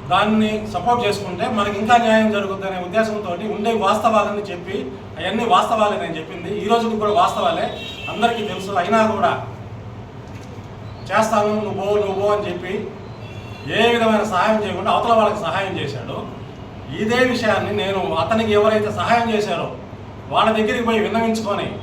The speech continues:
ఈ రోజుకి వాళ్ళ దగ్గర నుంచి నేను న్యాయం పొందున్నా.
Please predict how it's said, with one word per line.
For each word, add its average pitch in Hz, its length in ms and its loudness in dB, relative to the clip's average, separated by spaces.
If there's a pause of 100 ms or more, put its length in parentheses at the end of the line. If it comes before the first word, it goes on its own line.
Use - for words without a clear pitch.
(720)
ఈ 208 60 2
రోజుకి 233 600 4
వాళ్ళ 208 260 4
దగ్గర 220 200 -2
నుంచి 233 220 -2
నేను 202 240 0
న్యాయం 208 220 2
పొందున్నా. 190 340 -4